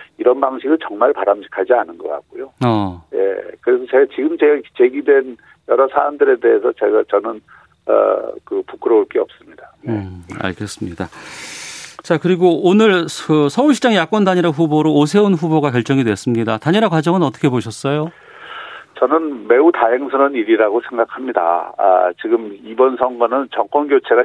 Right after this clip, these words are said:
Speaker 1: 시대 정신인 세력과 정권 연장을 추구하는, 에, 세력 사이의 한판 대결이라고 보는데,
Speaker 2: 음.
Speaker 1: 지금 서울의 중도 보수를 아우르는,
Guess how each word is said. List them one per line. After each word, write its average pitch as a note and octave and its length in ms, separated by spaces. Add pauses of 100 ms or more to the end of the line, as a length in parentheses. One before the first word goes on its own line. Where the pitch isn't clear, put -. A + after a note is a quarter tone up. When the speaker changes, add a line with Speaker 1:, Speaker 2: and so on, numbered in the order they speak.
Speaker 1:
시대 D3+ 200
정신인 G#2+ 600 (1300)
세력과 F2+ 720
정권 G2+ 360
연장을 G2+ 600 (720)
추구하는, B2 560 (140)
에, F#2+ 340 (100)
세력 G#2 300
사이의 G2 640 (440)
한판 B2 340
대결이라고 F#2+ 600
보는데, F#2+ 580
Speaker 2:
음. B2 80
Speaker 1:
지금 G#2+ 160
서울의 A#2 400
중도 B2 560
보수를 - 1300
아우르는, A2 600